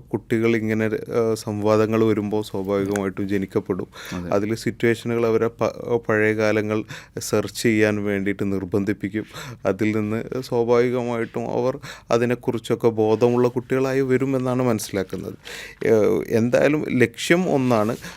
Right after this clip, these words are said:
Speaker 1: ഈ, ഓ, ഇത്രയധികം ചർച്ചകൾ എത്താത്ത ഗ്രാമങ്ങളിൽ അപ്പോഴും ഈ എൻ സി ആർ ടി പാഠപുസ്തകങ്ങൾ പഠിപ്പിച്ചുകൊണ്ടിരിക്കും. അതാണ് യഥാർത്ഥത്തിൽ, ആ, ഭരണകൂടത്തിൻ്റെ താല്പര്യമെന്നാണ് മനസ്സിലാക്കുന്നത്.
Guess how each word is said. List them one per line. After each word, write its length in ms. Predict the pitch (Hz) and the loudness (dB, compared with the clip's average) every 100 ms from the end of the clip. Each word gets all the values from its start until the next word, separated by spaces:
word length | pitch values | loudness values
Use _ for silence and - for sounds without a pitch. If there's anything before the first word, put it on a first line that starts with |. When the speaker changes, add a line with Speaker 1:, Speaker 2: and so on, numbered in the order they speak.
| - - | -8 -2
Speaker 1:
ഈ, 340 | 113 123 - - | 2 2 0 0
ഓ, 340 | 123 123 120 - | 0 2 0 -2
ഇത്രയധികം 720 | - 117 - 123 117 120 123 | -4 -2 6 6 6 4 0
ചർച്ചകൾ 540 | - 113 - - 123 123 | 0 -2 0 0 4 2
എത്താത്ത 800 | 107 - 117 120 - 127 - - | 2 4 4 4 0 0 -2 -4
ഗ്രാമങ്ങളിൽ 800 | 131 123 117 120 120 117 123 117 | 2 4 4 2 2 2 4 2
അപ്പോഴും 540 | 113 120 113 120 123 113 | 2 4 4 4 0 0
ഈ 160 | 117 | 2
എൻ 120 | 113 | 2
സി 160 | 107 - | 0 2
ആർ 140 | 113 107 | 2 4
ടി 60 | 117 | 0
പാഠപുസ്തകങ്ങൾ 680 | 107 110 107 107 - 110 110 - | 2 4 4 2 0 -2 -2 0
പഠിപ്പിച്ചുകൊണ്ടിരിക്കും. 880 | 104 - 101 107 101 101 92 - 101 - - 110 - | -2 -2 -4 0 0 -2 -4 -4 -6 -8 -16 -14 -4
അതാണ് 380 | 104 104 113 117 | 0 4 4 4
യഥാർത്ഥത്തിൽ, 680 | 120 113 110 - 101 107 - - | 4 4 2 -2 -4 -6 -6 -10
ആ, 160 | - 107 104 92 104 - - - 110 | -2 2 2 0 -4 -6 -8 -6 -4
ഭരണകൂടത്തിൻ്റെ 880 | 101 104 104 104 104 98 107 101 107 - - | -2 -2 2 2 2 2 0 0 0 -4 -4
താല്പര്യമെന്നാണ് 840 | 101 98 - 104 101 101 98 98 95 | 0 0 -2 -2 0 0 0 -2 -2
മനസ്സിലാക്കുന്നത്. 800 | 92 92 - 95 87 - - - | -2 -4 -4 -4 -4 -8 -12 -14